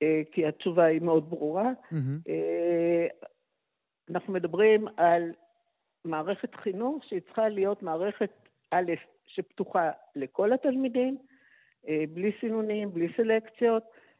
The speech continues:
Speaker 1: ומאפשרת לכולם, נותנת הזדמנויות שוות לכולם, אה, לממש את הפוטנציאל
Speaker 2: מהמם.
Speaker 1: שלהם ולהתקדם.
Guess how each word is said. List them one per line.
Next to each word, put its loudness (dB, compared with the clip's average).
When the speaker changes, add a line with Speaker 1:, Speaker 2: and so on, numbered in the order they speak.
Speaker 1:
ומאפשרת 2
לכולם, -2
נותנת 0
הזדמנויות -2
שוות -2
לכולם, 0
אה, -2
לממש -2
את -4
הפוטנציאל -2
Speaker 2:
מהמם. 2
Speaker 1:
שלהם 0
ולהתקדם. 0